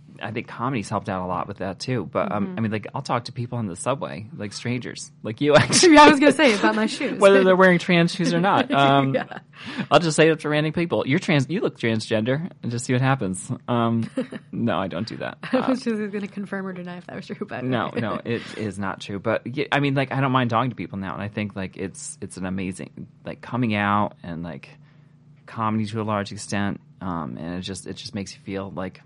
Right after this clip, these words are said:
Speaker 1: yeah, I'm, I'm a person like everyone else. How
Speaker 2: Yeah.
Speaker 1: weird. How bizarre.
Speaker 2: Yeah, it is. It's so wild what,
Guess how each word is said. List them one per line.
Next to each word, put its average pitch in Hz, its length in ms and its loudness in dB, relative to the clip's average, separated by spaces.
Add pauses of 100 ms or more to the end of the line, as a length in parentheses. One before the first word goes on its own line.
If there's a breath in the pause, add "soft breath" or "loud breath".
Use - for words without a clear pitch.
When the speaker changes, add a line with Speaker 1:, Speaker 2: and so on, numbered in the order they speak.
(800)
Speaker 1:
yeah, 147 280 -8 (120)
I'm, 104 260 -10
I'm 143 320 -8
a - 60 -12
person 104 500 -8
like 101 140 -8
everyone 120 320 -2
else. - 480 -6
How - 80 -10
Speaker 2:
Yeah. 202 320 0
Speaker 1:
weird. 139 340 2 (140)
How 127 100 -2
bizarre. 127 440 0 (580 loud breath)
Speaker 2:
Yeah, 190 460 -2 (200 loud breath)
it 214 120 -8
is. 190 400 -8
It's 214 240 -14
so 196 200 -6
wild 180 460 -4
what, 185 280 -8